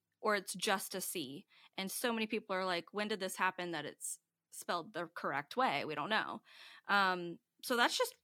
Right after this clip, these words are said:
one example, but I remember explicitly saying, "Chick-fil-A.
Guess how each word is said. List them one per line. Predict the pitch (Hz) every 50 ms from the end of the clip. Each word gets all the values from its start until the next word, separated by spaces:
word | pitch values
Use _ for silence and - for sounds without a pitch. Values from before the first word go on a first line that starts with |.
| _ _ -
one | 185 180 151 151
example, | 196 226 - - 285 294 311 320 320 349 349 349 339 -
but | 226
I | 220 220 233
remember | 240 240 240 240 240 247 247 240 233 - -
explicitly | 226 - - - - 247 233 233 - 220 - 214 214
saying, | 214 - 214 208 202 190 185 185 185 170 _ -
"Chick-fil-A. | - - - - 285 302 294 - - - 226 202 196 202 214 214 175 170 202